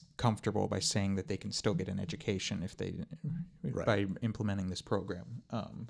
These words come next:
Speaker 1: the other thing N C double A does have, um, over junior hockey, simply because, um, revenue for junior hockey does tend to go more toward, um, travel and things is, um,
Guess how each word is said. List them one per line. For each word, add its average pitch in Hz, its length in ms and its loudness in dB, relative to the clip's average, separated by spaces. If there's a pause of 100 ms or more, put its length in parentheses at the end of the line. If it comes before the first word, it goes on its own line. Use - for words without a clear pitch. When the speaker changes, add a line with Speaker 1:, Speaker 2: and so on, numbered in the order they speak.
(460)
Speaker 1:
the 139 180 12
other 147 180 12
thing 131 640 10
N 123 120 12
C 127 120 6
double 117 220 12
A 110 80 8
does 110 360 8
have, 104 480 2 (400)
um, 104 340 4
over 117 460 8 (160)
junior 110 280 8
hockey, 98 440 2
simply - 380 4
because, 104 540 4 (380)
um, 98 520 0 (640)
revenue 117 420 12
for 110 160 4
junior 113 280 8
hockey 104 300 2
does 107 360 4
tend 107 300 4
to 107 60 2
go 104 220 6
more 104 320 4
toward, 101 480 2 (540)
um, 101 520 2 (180)
travel 110 520 4 (160)
and 117 160 6
things 123 400 6 (320)
is, 107 540 2 (200)
um, 107 480 0